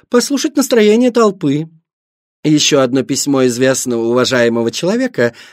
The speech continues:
откроет вам доступ к молодому офицеру на службе у Гарибальди, к капитану Ньево. Гарибальди, судя по всему, назначил его главным вице-интендантом.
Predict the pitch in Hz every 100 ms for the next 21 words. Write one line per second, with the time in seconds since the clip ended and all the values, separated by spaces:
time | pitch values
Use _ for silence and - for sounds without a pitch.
0 | - 185 190 233 262 277 277 233 202 160
1 | 240 247 - - 196 - 185 175 160 151
2 | 208 233 262 - 156 - 160 196 214 185
3 | 160 160 151 185 196 202 220 156 110 98
4 | 95 101 107 - - - - 165 156 143
5 | 180 196 202 196 190 190 180 185 180 175
6 | 117 101 80 78 _ _ _ _ _ _
7 | - - - 156 147 143 220 190 104 90
8 | 85 - - - - 135 117 131 - -
9 | 151 240 170 - - - 214 214 254 -
10 | 226 208 214 202 156 175 190 214 233 220
11 | 139 160 165 - 175 - 175 165 180 165
12 | 101 87 80 - 80 76 -